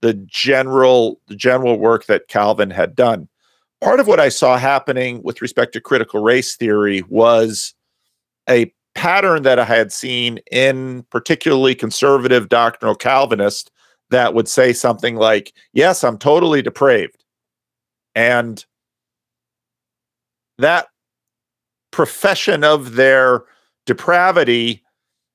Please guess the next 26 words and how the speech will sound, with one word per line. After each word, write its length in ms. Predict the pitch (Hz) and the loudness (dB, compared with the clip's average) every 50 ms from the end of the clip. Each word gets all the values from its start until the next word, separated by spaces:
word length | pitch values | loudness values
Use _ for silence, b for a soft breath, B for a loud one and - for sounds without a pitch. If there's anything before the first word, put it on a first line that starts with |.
| _ _ _ | _ _ _
gave 280 | - 156 165 170 170 127 | 0 2 2 2 4 4
them 160 | 139 135 123 | 2 0 0
status 640 | 117 - - - 160 151 151 156 156 147 131 - - | -2 -6 -4 -2 0 0 2 2 0 0 -2 -2 -4
in 80 | 143 - | -2 -2
the 100 | 151 123 | -2 -4
community, 960 | - - 143 120 117 123 127 131 127 - 156 - - - - 110 104 95 - _ - 180 | -4 -6 -6 -6 -4 -4 -4 -2 -2 -2 -4 -4 -6 -10 -10 -10 -10 -10 -12 _ -16 -14
<laughs> 140 | 220 - - | -14 -8 -2
whether 380 | - - - - 151 165 160 156 156 | 0 0 0 0 0 2 2 2 2
or 80 | 135 - | 0 0
not 280 | - 151 147 156 - - | 0 0 0 0 -2 -4
they 180 | - 190 170 | -2 -2 -2
did 340 | - - - 175 170 147 101 | -2 0 0 0 0 0 0
much 260 | 131 131 139 - - | -2 -2 -2 -2 -2
about 420 | 170 127 - 156 139 127 123 123 110 | -4 -2 -2 0 0 2 0 0 0
it. 200 | 98 - - B B B 180 202 214 B - - | -2 -4 -8 B B B -10 -8 -8 B -4 -2
And 540 | - 143 165 170 185 185 170 160 160 175 - _ _ _ - - | 0 2 2 2 0 -2 -4 -6 -10 -14 -16 _ _ _ -10 -6
having 540 | - 156 170 190 185 196 190 170 160 151 143 | -2 -2 0 0 0 0 -2 -2 -4 -6 -2
worked 460 | 151 170 175 180 175 - _ - - _ _ _ _ _ _ _ _ | 0 2 2 2 0 -2 _ -20 -20 _ _ _ _ _ _ _ _
much 580 | - 147 135 139 143 147 147 156 170 - - 175 | -16 -14 -14 -14 -14 -12 -8 -6 -6 -6 -4 -6
of 120 | 165 127 | -6 -2
my 200 | 135 139 139 135 | 0 0 0 2
life 640 | 127 127 131 135 139 143 143 143 - - - _ _ _ _ - - - | 2 2 2 2 2 2 0 -2 -6 -14 -20 _ _ _ _ -20 -6 -2
in 440 | 127 127 127 123 120 123 120 113 | 2 2 2 2 0 -4 -8 -4
African 460 | 92 98 131 131 - 156 139 - 135 123 | -2 -2 -2 -2 -4 -6 -4 -2 -4 -2
American 540 | 120 117 120 131 147 156 147 - 143 123 | -2 -4 -2 0 0 0 -2 -4 -8 -6
communities, 720 | - - 120 120 120 120 117 - 110 120 117 117 110 - | -6 -6 -4 -2 -2 -2 -2 -2 -4 -4 -4 -4 -6 -10